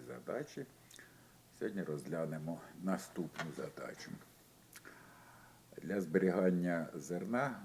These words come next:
вам потрібно зробити ємність із листового заліза товщиною три міліметри. Яким буде об'єм ємності, якщо розмір листа заліза один метр на два метри?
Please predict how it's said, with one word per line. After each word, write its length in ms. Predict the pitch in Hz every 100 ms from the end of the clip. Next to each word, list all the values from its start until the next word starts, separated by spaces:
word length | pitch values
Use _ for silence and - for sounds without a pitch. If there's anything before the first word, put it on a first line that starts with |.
| 78
вам 240 | 82 110
потрібно 500 | 117 - - 185 123
зробити 680 | 73 80 76 90 92 92 82 -
ємність 840 | 85 80 82 71 69 65 62 - - - -
із 380 | 156 180 147 - - - -
листового 840 | 85 80 - 87 85 85 71 73
заліза 520 | 69 78 123 135 123
товщиною 640 | 117 71 - 73 78 92
три 260 | 90 82 78
міліметри. 720 | 80 76 73 67 - - - - - - - - - - - - - - - - - -
Яким 400 | - 139 - 135
буде 280 | 101 98 98
об'єм 480 | 95 76 71 73 73
ємності, 640 | 73 90 117 131 131 -
якщо 400 | 90 87 - 98
розмір 440 | 92 82 71 73 69
листа 440 | 69 71 - 127
заліза 520 | 120 110 104 104 92
один 380 | 80 76 107 104
метр 440 | 98 90 - 80 -
на 220 | 78 80
два 300 | 69 71 69 64
метри? 440 | 62 58 - -